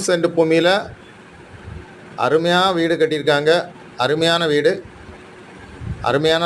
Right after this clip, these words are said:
லொகேஷன், போக்குவரத்துக்கு அருமையான இடம். உங்களுக்கு யாருக்காவது தேவைன்னா ஸ்க்ரீன்ல இருக்க நம்பரை உடனே கான்டாக்ட் பண்ணுங்க. உங்க ஃப்ரெண்ட்ஸு, ஃபேமிலி ஏதாவது குரூப் இருந்ததுன்னா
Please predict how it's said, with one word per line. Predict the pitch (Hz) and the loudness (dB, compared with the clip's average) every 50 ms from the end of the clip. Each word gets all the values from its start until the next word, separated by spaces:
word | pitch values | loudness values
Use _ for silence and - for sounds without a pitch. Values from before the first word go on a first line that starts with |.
| 160 156 | 0 0
லொகேஷன், | 185 180 - 170 160 143 147 165 160 170 170 - - - - - - - - - - - - - - - - - - - - - - - - 170 160 160 - - - - 156 156 - - - - - - - - - - - - - - - - - - - - - - - - - - - - - - - - - - - - - - - - | 0 0 2 0 0 2 0 -2 -2 -4 -6 -12 -18 -20 -20 -20 -18 -16 -16 -16 -16 -18 -18 -18 -18 -18 -18 -18 -18 -18 -18 -16 -16 -14 -14 -14 -14 -14 -14 -14 -14 -14 -14 -14 -14 -14 -14 -16 -18 -18 -16 -16 -18 -18 -18 -18 -18 -18 -18 -18 -18 -18 -18 -20 -20 -20 -20 -20 -20 -20 -20 -20 -20 -20 -20 -20 -20 -20 -20 -20 -20 -20 -16 -8
போக்குவரத்துக்கு | - 156 180 180 180 185 180 160 - - 175 156 170 196 196 - - - - - - 135 | -6 -6 -4 -4 -2 -2 -4 -2 -2 -2 -2 0 0 0 0 -2 -6 -12 -14 -8 -6 -4
அருமையான | 139 156 160 165 165 170 170 151 | -4 -4 -2 -2 -2 -2 -2 -2
இடம். | 135 143 160 175 - - - - - - - - - - - - - - - - - - - - - - - - - - - - - - - - - - - - - - - - - - - - - - - - - - - - - - - - - - - - - - 143 | -2 -2 -4 -4 -8 -14 -20 -20 -20 -20 -20 -20 -20 -20 -18 -18 -18 -18 -18 -20 -20 -20 -20 -20 -20 -18 -18 -20 -20 -20 -20 -20 -20 -20 -20 -20 -20 -20 -20 -16 -14 -14 -12 -12 -12 -14 -16 -16 -18 -18 -20 -20 -20 -20 -20 -20 -20 -20 -20 -20 -20 -20 -20 -12 -6 -2 0
உங்களுக்கு | 147 147 156 143 131 147 | 0 2 2 2 2 2
யாருக்காவது | 143 143 139 180 180 180 170 - 160 | 2 2 2 0 -2 -2 0 0 0
தேவைன்னா | 160 165 165 165 170 185 196 196 - - - - - - - - - - - - - - - - - - | 0 0 0 0 -2 -2 -4 -4 -6 -10 -14 -16 -16 -16 -16 -14 -14 -12 -12 -12 -12 -12 -10 -10 -8 -6
ஸ்க்ரீன்ல | - - 170 175 175 170 165 | -4 0 0 2 2 2 2
இருக்க | 160 - 156 147 | 2 2 0 0
நம்பரை | 151 151 160 170 165 151 143 | 0 2 2 2 2 2 2
உடனே | 143 151 165 170 - 151 | 0 0 -2 -2 -2 -2
கான்டாக்ட் | 143 147 147 151 151 143 - | -2 -2 -2 -4 -4 -4 -4
பண்ணுங்க. | 143 147 147 147 156 165 160 - 143 135 | -4 -2 -2 0 -2 -2 -2 -4 -6 -2
உங்க | 131 135 135 - | 0 0 -2 0
ஃப்ரெண்ட்ஸு, | - 143 151 170 175 - - 185 180 - | 0 -2 -2 -2 -2 -2 -2 -2 0 0
ஃபேமிலி | 156 143 151 165 160 160 156 | 0 0 0 0 2 2 2
ஏதாவது | 160 160 156 - 151 | 2 2 2 2 2
குரூப் | 151 170 170 - - 160 | 2 2 2 2 2 2
இருந்ததுன்னா | 156 151 156 160 165 | 2 0 0 0 0